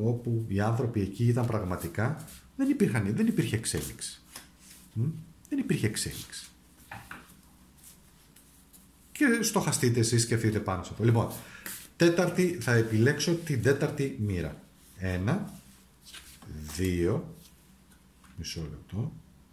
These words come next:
τρία και τέσσερα. Για να δούμε, λοιπόν, τι νόημα μας δίνει. Και έρχεται ο αριθμός είκοσι τρία.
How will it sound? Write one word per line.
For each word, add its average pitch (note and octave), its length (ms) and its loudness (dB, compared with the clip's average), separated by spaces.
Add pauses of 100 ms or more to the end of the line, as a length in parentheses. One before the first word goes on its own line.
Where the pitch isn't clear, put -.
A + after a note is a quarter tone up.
(1000)
τρία D3+ 380 4 (760)
και - 140 0
τέσσερα. F#2 520 -2
Για B2 200 2
να F3 140 2
δούμε, D3+ 260 2
λοιπόν, B2+ 420 -2
τι F3+ 140 2
νόημα D#3 640 4
μας G2 400 0
δίνει. F2 460 0 (1040)
Και F3+ 120 2
έρχεται G#3+ 240 4
ο E3+ 40 6
αριθμός D3+ 380 2
είκοσι - 480 -2
τρία. E2+ 380 2